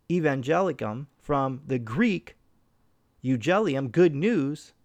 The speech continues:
after the vowel was shortened in Old English. Again, the first syllable was mistaken for God, but it meant good. Good news. Now, a ghetto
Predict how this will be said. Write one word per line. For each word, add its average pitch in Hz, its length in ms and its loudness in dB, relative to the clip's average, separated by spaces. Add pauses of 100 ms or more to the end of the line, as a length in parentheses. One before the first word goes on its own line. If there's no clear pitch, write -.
(160)
after 123 240 -2
the 143 100 -4
vowel 131 280 2
was 131 100 -4
shortened 127 360 -4
in 120 80 -4
Old 139 200 0
English. 113 540 -4 (200)
Again, 127 500 -6 (480)
the 120 80 -6
first - 320 -6
syllable 123 520 -4 (680)
was 113 160 -6
mistaken 240 480 -4
for 110 160 -8
God, - 360 -10 (600)
but 123 300 -2 (680)
it 117 140 -4
meant 113 280 -8
good. - 280 -8 (840)
Good 131 380 0
news. 113 400 -8 (1080)
Now, 110 320 -4
a 107 200 -10 (120)
ghetto 160 500 -2